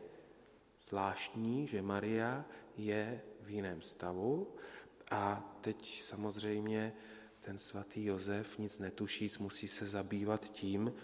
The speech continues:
jak k tomuhle mohlo dojít. Takže je celkem jisté, že když se ukázalo, že jeho snoubenka, s kterou on ještě nežije,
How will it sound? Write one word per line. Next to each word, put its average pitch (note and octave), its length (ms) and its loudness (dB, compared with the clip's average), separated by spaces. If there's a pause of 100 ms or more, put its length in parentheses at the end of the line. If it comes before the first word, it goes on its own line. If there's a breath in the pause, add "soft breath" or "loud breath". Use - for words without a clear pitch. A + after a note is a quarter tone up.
(200 loud breath)
jak G#2 140 2
k - 200 -12
tomuhle G2 420 0
mohlo G2 340 0
dojít. F2 380 0
Takže G#2 220 6
je D#3 100 12
celkem C3+ 460 6
jisté, G#2 400 6
že F#2+ 140 4
když F#2+ 180 2
se - 140 2
ukázalo, F#2+ 920 2 (400 loud breath)
že - 140 -4
jeho F#2 240 2
snoubenka, G2 840 0
s - 140 -8
kterou E2+ 340 -6
on F2+ 220 -2
ještě - 300 -6
nežije, F2+ 480 -6